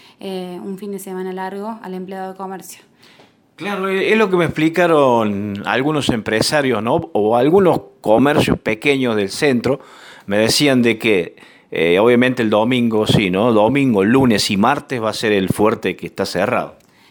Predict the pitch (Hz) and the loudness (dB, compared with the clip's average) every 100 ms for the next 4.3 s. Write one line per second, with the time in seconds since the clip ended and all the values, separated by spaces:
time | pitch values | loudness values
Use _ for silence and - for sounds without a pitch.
0 | _ 214 208 269 262 254 277 269 208 196 | _ -16 -10 -10 -10 -8 -6 -4 -6 -8
1 | 196 196 202 196 - 240 214 220 208 196 | -12 -10 -12 -12 -16 -12 -10 -10 -12 -12
2 | 208 214 208 196 202 220 208 202 208 214 | -10 -10 -10 -10 -8 -8 -8 -8 -8 -8
3 | 226 220 190 196 202 196 190 - 262 240 | -8 -8 -10 -10 -10 -8 -8 -2 0 2
4 | 214 214 | 0 -2